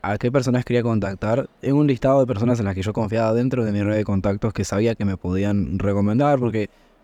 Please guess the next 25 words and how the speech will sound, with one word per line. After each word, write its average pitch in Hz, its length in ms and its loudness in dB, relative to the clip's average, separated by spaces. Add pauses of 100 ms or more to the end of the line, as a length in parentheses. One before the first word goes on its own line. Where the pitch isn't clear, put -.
ya - 380 -2
habían 123 180 2
trabajado 104 440 -2
conmigo, 139 680 0 (340)
sé - 240 2
que 117 100 2
tienen 110 180 2
otros 104 220 0
contactos 117 960 0 (400)
y 107 120 -2
que 104 100 -2
me 104 100 2
iban 107 140 0
a 107 40 2
dar 107 120 0
una 104 160 0
mano 104 220 0
en 104 60 2
eso. 104 340 0
Entonces 101 520 -2
fue 104 180 -4
lo 104 120 0
primero 101 440 -2
que 98 120 -2
hice, 104 460 -2